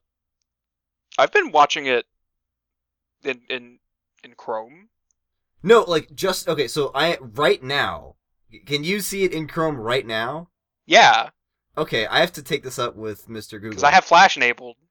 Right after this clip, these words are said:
Speaker 2: I, I had Flash enabled as well. I was doing, uh, right up until yester-, voice car.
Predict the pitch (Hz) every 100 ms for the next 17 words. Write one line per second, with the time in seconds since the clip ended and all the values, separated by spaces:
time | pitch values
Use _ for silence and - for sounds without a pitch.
0 | _ _ _ - 220 285 - 254 466 -
1 | 302 359 320 370 349 349 196 403 311 -
2 | _ - 165 233 147 254 320 - 185 -
3 | 160 190 294 175 226 233 190 214 190 180
4 | - 147 - 98 98 135 - 85